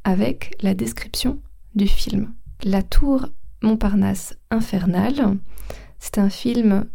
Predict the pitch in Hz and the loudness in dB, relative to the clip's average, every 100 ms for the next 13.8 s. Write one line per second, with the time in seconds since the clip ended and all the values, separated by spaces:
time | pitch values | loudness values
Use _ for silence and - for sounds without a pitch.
0 | - - - - 208 202 202 - - - | -6 -6 -6 -2 0 2 0 -2 -6 -2
1 | 185 180 175 220 214 196 180 - - 190 | -2 -2 0 4 4 4 2 0 0 0
2 | 220 320 - - - - - 196 196 196 | 0 -4 -10 -12 -16 -20 -6 0 4 4
3 | 185 190 - - 196 233 330 - - - | 4 0 0 0 0 0 -4 -10 -20 -20
4 | - - 208 - - 208 208 202 190 - | -20 -8 -6 -4 -2 -2 0 0 0 -2
5 | 185 196 240 226 202 196 190 190 208 269 | -4 0 0 2 2 0 0 2 2 0
6 | - - - - 196 - - 254 254 254 | -6 -16 -6 -2 -2 -2 -2 -2 -2 0
7 | 214 196 196 185 - - - - - - | 2 4 4 0 -6 -8 -10 -14 -20 -20
8 | - 185 214 233 226 214 196 185 202 220 | -6 -2 0 0 0 2 2 2 2 0
9 | - - - - - 214 196 208 202 202 | -2 -6 -20 -16 -4 -2 2 2 4 4
10 | 202 196 202 - 190 185 165 202 226 208 | 4 2 -2 -4 -2 0 0 0 2 2
11 | 190 180 185 185 190 190 240 254 - - | 2 2 2 0 0 0 -2 -6 -10 -14
12 | - - - 196 185 185 226 202 185 190 | -16 -16 -4 -2 0 0 2 2 0 0
13 | - 214 226 240 - - 214 226 | 0 -2 -2 -4 -6 -2 0 0